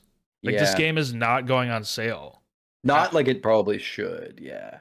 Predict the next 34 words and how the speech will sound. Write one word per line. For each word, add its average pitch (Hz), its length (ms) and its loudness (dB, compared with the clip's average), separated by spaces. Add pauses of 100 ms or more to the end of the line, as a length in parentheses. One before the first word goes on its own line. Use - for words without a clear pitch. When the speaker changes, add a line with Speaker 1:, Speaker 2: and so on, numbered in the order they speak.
(180)
Speaker 1:
I 135 80 0
don't 240 260 0
know 165 200 4
if 214 100 0
it's 143 160 0
gone 196 260 2
on 123 140 0
sale, 113 240 -4
and 135 100 2
if 160 100 -4
it 156 60 -2
has, 127 420 0
it's 160 120 2
only 247 180 8
Speaker 2:
Really? - 60 4
Speaker 1:
been, 143 100 0
like, 135 160 0
five 123 320 -2
or 131 60 -2
ten 131 200 -6
bucks 113 240 -4
off. 104 400 -8
Speaker 2:
Yeah, 120 400 0
I've 143 160 4
Speaker 1:
And 147 60 0
Speaker 2:
seen, 180 160 4
like, 143 240 2
yeah, 123 160 2
I've 113 100 2
seen, 165 100 -4
like, 143 140 2
ten 110 160 -2
percent, 98 380 -4
maybe 101 380 -8